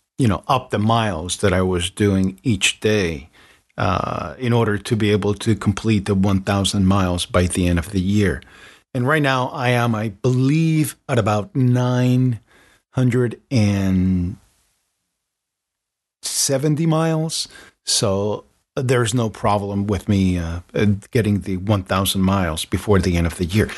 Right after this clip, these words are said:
And again, and that's just a challenge. You know, I challenged myself. And it's really important to always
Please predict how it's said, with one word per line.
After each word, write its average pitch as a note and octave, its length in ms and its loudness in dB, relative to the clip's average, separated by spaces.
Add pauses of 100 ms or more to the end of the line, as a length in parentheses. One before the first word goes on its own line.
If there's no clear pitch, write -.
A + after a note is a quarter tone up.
(140)
And C4+ 80 2
again, E4+ 240 0
and F3 100 2
that's F3 200 0
just D#3+ 240 0
a C3 40 0
challenge. F2 720 -2
You A#2+ 60 2
know, G#2+ 60 2
I G#2 60 0
challenged B2 600 -2
myself. - 960 -2 (100)
And C#3 140 2
it's - 200 -2
really B3 300 0
important C3 560 0
to D3 100 0
always C#3+ 640 0